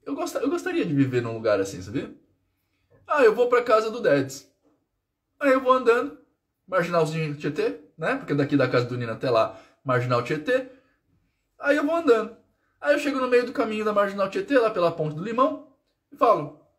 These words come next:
"Tô cansado, vou dormir." E dorme, tá ligado? <laughs> E deve ser, deve ser muito legal. Vamos lá.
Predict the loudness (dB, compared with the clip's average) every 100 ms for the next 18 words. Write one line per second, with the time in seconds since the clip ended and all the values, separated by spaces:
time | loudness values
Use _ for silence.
0 | _ _ -6 -6 -6 -2 0 0 -4 -18
1 | _ -6 -2 2 2 2 -2 -6 -12 _
2 | _ _ _ _ _ -20 -16 -10 0 2
3 | 4 2 -2 -2 2 4 2 -2 -12 _
4 | _ -12 -12 -14 -20 _ -2 0 0 0
5 | -6 -6 -4 -4 -4 -2 -4 -4 -14 _
6 | _ _ _ _ _ _ _ _ 0 4
7 | 4 2 -4